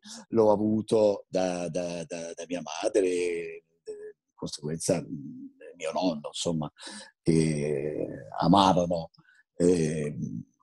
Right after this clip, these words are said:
moltissimo la, eh, la musica. E,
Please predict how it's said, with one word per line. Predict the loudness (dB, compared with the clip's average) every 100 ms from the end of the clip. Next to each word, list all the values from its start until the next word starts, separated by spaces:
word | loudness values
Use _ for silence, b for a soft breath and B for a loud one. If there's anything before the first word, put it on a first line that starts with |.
| _ -2
moltissimo | 0 2 4 6 8 8
la, | 6 4 0
eh, | -6 -16 -20 -18 -18 -6
la | 0
musica. | 2 2 -2 -4 -6 -6 B B B B _
E, | 8 10 10 10 10 8 6 4 -2 -8